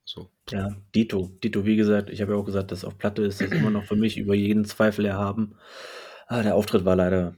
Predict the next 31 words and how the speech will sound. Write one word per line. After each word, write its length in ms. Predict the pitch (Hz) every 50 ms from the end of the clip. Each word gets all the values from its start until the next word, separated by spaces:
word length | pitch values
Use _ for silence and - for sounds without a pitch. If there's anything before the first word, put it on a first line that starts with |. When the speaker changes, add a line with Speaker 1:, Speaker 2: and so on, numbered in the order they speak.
| -
Speaker 2:
einfach 280 | - - 104 98 95 92
nix 420 | 98 95 92 92 - - - - _
so 160 | - - 95
richtig. 320 | 92 95 95 - 92 90
Ich 120 | 90 95 92
bin 160 | 120 123 131
bis 140 | 120 110 -
zum 120 | - 95
Ende 380 | 82 98 107 110 107 107 104 104
dran 220 | - - 92 101 104
geblieben 320 | 101 98 104 104 101 101
und 100 | 101 98
alles 280 | 98 98 101 98 95 -
und 100 | 95 92
hab 120 | 98 98
noch 160 | 101 95 95
gehofft, 320 | - 90 87 92 92 - -
aber 160 | - 82 85
leider 320 | 85 85 87 87 87 87
war's 300 | 85 87 87 87 - -
dann, 380 | - 87 87 85 85 85 87 95 -
weiß 120 | 101 95
nicht, 240 | 92 90 - - -
die 60 | 107
Magie 360 | 107 107 110 110 117 127 127
war 100 | 120 113
dann 160 | 110 110 110
irgendwann 320 | 101 104 107 110 104 101 98
weg 160 | 104 107 -
und 100 | 98 98
dann 300 | 98 95 98 95 92 -